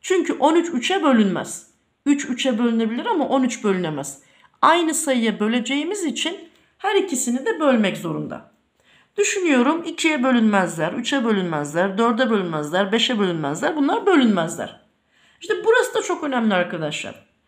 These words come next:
Bir kesrin en sade halidir bu. Yani hiçbir şekilde artık sadeleştiremiyorsun.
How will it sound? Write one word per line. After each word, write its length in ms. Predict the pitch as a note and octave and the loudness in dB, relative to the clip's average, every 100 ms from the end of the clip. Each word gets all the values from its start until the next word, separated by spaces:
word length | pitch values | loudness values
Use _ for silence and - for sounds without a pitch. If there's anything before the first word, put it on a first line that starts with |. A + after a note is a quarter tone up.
| _ _ _ _ _ | _ _ _ _ _
Bir 320 | G#4 C#5 C5 | -2 -2 -2
kesrin 720 | - D4+ C#4 - F3 - - _ _ _ _ _ _ - | -2 0 0 -2 -4 -8 -12 _ _ _ _ _ _ 0
en 320 | B4+ B4+ A#4 | 4 4 2
sade 580 | - E4 D4+ D4+ D#4 G4+ | -2 0 0 -2 -4 -8
halidir 1080 | - A#3 A#3+ B3+ C4 C#4+ C#4 C4 G3+ D#3 | -8 -4 0 0 2 0 2 2 2 0
bu. 180 | D#3+ D3+ - _ _ _ _ _ _ _ _ - | -6 -10 -14 _ _ _ _ _ _ _ _ 4
Yani 420 | F#4 F#4+ E4+ C#4 | 6 6 6 0
hiçbir 540 | - F4 - - A4 | 0 -2 -2 -6 0
şekilde 760 | - F4 D#4 - B3 G3+ F#3 - | 2 2 0 0 0 0 -2 0
artık 480 | - F4+ F4+ D4 - | 4 4 4 -4 -4
sadeleştiremiyorsun. 1800 | - C#4+ D4+ D4 C#4+ C#4+ C#4+ - G3+ B3+ F#4+ A#4 G#4 - G#3+ A#3 A3+ - | -2 2 2 2 -2 -2 -2 -4 0 0 0 0 -2 -2 0 0 -4 -16